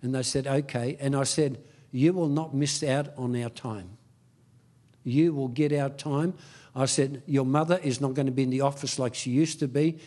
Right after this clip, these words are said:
She's gonna be at home, and she's always gonna be available." And I'm only five minutes away from, David knows how close we are, like, hundred and fifty yards from the church office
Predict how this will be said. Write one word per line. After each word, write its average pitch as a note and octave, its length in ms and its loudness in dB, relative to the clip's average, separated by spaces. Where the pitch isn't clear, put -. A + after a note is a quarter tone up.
She's A#2+ 240 -2
gonna B2 200 0
be A#2+ 160 0
at A2+ 100 -6
home, G#2 300 -8
and - 100 -14
she's A#2 240 -4
always B2 360 -6
gonna A2+ 160 -6
be G#2+ 160 -8
available." G2+ 500 -12
And D3+ 180 4
I'm F3 300 4
only D3+ 200 4
five E3 420 2
minutes D3 340 0
away C#3+ 340 2
from, C3 340 0
David C#3 340 2
knows B2 260 2
how B2 140 2
close C3 360 0
we A#2+ 160 2
are, B2+ 200 -2
like, B2 300 -2
hundred E3 260 2
and C3+ 100 -2
fifty D3 300 -2
yards G#2+ 500 -4
from A#2+ 280 -2
the G#2+ 200 -4
church D3+ 320 0
office D3+ 460 0